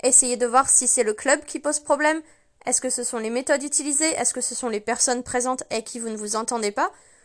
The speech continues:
ou est-ce que tout simplement, vous ne pourriez pas trouver une activité où vous y prenez du plaisir tous les deux ? Pareil pour les promenades.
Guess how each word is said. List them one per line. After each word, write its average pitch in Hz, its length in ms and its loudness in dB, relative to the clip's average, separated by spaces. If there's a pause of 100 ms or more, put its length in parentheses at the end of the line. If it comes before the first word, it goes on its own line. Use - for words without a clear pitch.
(160)
ou 277 100 -2
est-ce 302 160 6
que 339 60 0
tout 285 160 -2
simplement, 262 540 2
vous 277 100 -4
ne 262 80 -4
pourriez 233 260 -2
pas 262 140 2
trouver 285 280 -6
une 285 100 -4
activité 240 560 -4 (260)
où 233 60 -8
vous 240 260 -2
y 233 40 -6
prenez 269 280 -4
du 254 120 -6
plaisir 233 480 -2 (100)
tous - 160 -6
les 254 120 2
deux ? - 140 -8 (540)
Pareil 269 320 4
pour 294 180 0
les 247 100 4
promenades. 269 460 -2